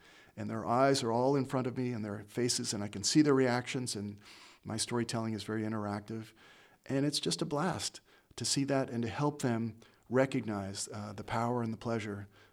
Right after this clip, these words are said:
of stories and reading and writing. And that's what Cliff does in pretty much every town in New Hampshire and Vermont. Chances are we've been to your town, wherever you <laughs> are in New Hampshire and Vermont, and we've been there many times with lots of different presenters and given away lots of books.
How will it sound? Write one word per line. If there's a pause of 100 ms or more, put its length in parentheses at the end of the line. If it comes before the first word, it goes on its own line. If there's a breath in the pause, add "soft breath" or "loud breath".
of
stories
and
reading
and
writing.
And
that's
what
Cliff
does (680 loud breath)
in (160)
pretty
much
every
town
in
New
Hampshire
and
Vermont. (800)
Chances
are
we've
been
to
your
town,
wherever
you
<laughs>
are
in
New
Hampshire
and
Vermont, (420 loud breath)
and
we've
been
there
many
times
with
lots
of
different
presenters
and
given
away
lots
of
books.